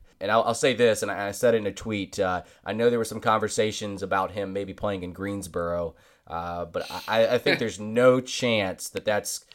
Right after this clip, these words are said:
Speaker 1: well, I shouldn't say no chance 'cause you just never know with his organization, but there should be no chance that he is going to be playing with the Swarm this year. And Spencer even made a case for him maybe even playing in the starting role at the four position. So,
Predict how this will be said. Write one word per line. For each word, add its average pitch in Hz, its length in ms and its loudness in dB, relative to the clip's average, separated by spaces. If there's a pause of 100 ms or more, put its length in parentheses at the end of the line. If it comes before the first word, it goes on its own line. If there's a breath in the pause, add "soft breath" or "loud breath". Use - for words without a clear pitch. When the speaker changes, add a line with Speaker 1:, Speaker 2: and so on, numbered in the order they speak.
(120)
Speaker 1:
well, 104 180 4
I 98 60 2
shouldn't 147 200 -2
say 120 100 4
no 123 160 4
chance 92 280 -4
'cause 104 120 -8
you 104 100 -8
just 110 140 -4
never 104 160 2
know 104 120 4
with 98 120 0
his 95 100 -6
organization, 98 640 0
but 101 240 0 (280 soft breath)
there 127 120 0
should 196 380 4
be 120 140 2
no 101 160 4
chance 92 500 -4 (240 soft breath)
that 90 160 -2
he 117 360 -2
is 101 140 -8
going 104 240 0
to 92 60 -8
be 98 80 -6
playing 95 320 -4
with 87 100 -10
the 87 80 -8
Swarm 98 380 -2
this 87 200 -8
year. 90 280 -4 (340 soft breath)
And 98 100 -8
Spencer 143 420 2
even 117 280 0
made 110 160 2
a 107 40 0
case 110 340 -2
for 101 140 0
him 107 120 0
maybe 107 220 -4
even 107 240 -6
playing 107 300 2
in 107 180 -4
the 98 80 -4
starting 135 480 4
role 101 340 8
at 98 160 -4
the 98 80 -6
four 120 280 2
position. 82 500 -6
So, 104 320 4